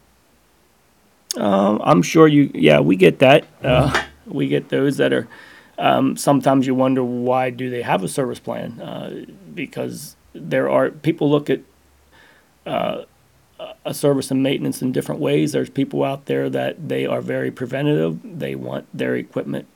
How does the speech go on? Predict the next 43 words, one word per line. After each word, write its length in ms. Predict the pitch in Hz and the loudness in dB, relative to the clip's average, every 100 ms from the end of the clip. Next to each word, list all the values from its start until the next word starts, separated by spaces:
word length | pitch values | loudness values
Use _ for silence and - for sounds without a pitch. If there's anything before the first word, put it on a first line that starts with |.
| _ _ _ | _ _ _
working 320 | 143 - 127 | -4 -4 -6
top 240 | 127 123 131 | -4 -6 -4
notch. 360 | 135 151 - | -4 -4 -4
They 140 | 131 127 | -6 -4
wanna 220 | 131 127 | -4 -4
look 180 | 127 - | -6 -8
for 140 | 123 | -12
preventative 600 | - - 67 67 62 58 - _ _ _ - | -10 -8 -6 -6 -8 -12 -16 _ _ _ -4
problems 560 | 143 143 147 156 147 | 0 2 2 0 -4
and 220 | - - | -10 -10
prevent 420 | - 123 131 143 - | -8 -6 -6 -8 -4
future 440 | 135 - 131 127 _ _ _ | -4 -2 -6 -6 _ _ _
problems. 480 | - 143 143 143 139 | 0 2 2 0 -2
There's 240 | 135 123 | -2 -2
others 400 | - 135 143 127 | 0 0 0 0
that, 260 | 131 131 120 _ | 0 -2 -4 _
"I'm 160 | 131 151 | -4 -2
gonna 160 | 143 | 0
wait 220 | 127 131 135 | 0 -2 -4
till 120 | 139 | -4
this 200 | 131 - | -4 -4
thing 240 | 127 123 | -4 -2
breaks 300 | 123 120 120 | -4 -6 -6
down 460 | - 123 95 147 - - - _ _ _ _ _ - | -2 0 0 -2 -8 -20 -20 _ _ _ _ _ -12
and 380 | 131 85 87 120 | -8 -6 -4 0
we'll 180 | 127 | 0
address 380 | 120 135 127 - | 0 0 -2 -2
it 100 | - | -6
then." 320 | - 143 - | -2 -2 -4
And 160 | - 131 | -8 -8
then 100 | 131 | -6
that's 280 | - - - | -8 -8 -8
when 120 | 120 | -6
it 120 | 120 | -6
gets 340 | - - - - | -6 -8 -12 -12
obviously 640 | - - - - - 120 | -10 -10 -8 -8 -6 -4
more 220 | 120 - | -6 -8
expensive 520 | - - 127 139 139 | -10 -10 -8 -4 -6
for 280 | - 135 139 | -4 -2 -2
'em, 220 | 143 147 147 | -2 -6 -10
um, 460 | 131 127 127 - - | -12 -10 -10 -10 -8
not 300 | 123 120 120 | -6 -6 -6
as, 420 | 113 - - | -10 -14 -20